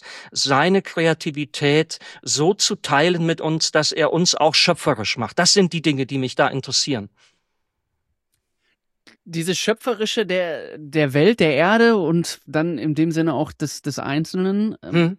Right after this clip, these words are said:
Speaker 2: wie, wie würdest du die, ähm, charakterisieren? Also du hast es jetzt als Beziehungsgeschehen in gewisser Weise
Speaker 1: Mhm.
Speaker 2: beschrieben,
Speaker 1: Ja.
Speaker 2: äh, als Co-Kreation.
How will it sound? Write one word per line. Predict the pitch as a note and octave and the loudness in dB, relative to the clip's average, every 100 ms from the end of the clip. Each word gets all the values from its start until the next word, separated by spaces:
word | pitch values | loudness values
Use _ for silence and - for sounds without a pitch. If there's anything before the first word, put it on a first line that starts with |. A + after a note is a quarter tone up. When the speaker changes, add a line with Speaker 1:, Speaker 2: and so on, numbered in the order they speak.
| - | -12
Speaker 2:
wie, | - D#3+ D3 | -16 -16 -12
wie | D#3 F#3 | -8 -4
würdest | G#3 G#3 - | -2 -2 -4
du | F#3+ | -8
die, | F3 F3+ F3+ F3+ - - | -6 -6 -6 -6 -10 -12
ähm, | C#3+ D#3 D#3+ | -8 -6 -8
charakterisieren? | - D#3+ D#3+ - D#3 D3+ C#3 C#3+ C#3 | -8 -6 -6 -4 -4 -2 -2 0 0
Also | B2+ B2+ B2+ - _ _ | 0 -4 -6 -10 _ _
du | C3+ | -8
hast | C3+ - | -8 -6
es | - | -6
jetzt | D#3+ D#3 | -4 -4
als | - | -6
Beziehungsgeschehen | D3 - F#3+ G#3+ - G#3 - G#3 A3 | -10 -6 -2 0 -2 -4 -4 -4 -4
in | G#3+ | -4
gewisser | G3+ G3 G3+ | -4 -4 -4
Weise | G3 G3 G3+ G#3+ | -4 -4 -4 0
Speaker 1:
Mhm. | D#3 | 2
Speaker 2:
beschrieben, | E3 F#3+ F#3 G3 A3+ A#3 - | 2 2 -2 0 0 -2 -4
Speaker 1:
Ja. | D3+ C#3+ _ | -4 -4 _
Speaker 2:
äh, | - | -10
als | D3+ D3+ D3+ A2+ B2+ - | -6 -4 -4 -6 -10 -2
Co-Kreation. | F3+ F#3+ - F#3+ F#3 F#3 - F3+ F#3 F#3+ | -2 -2 -4 -4 -4 -6 -6 -2 -2 -2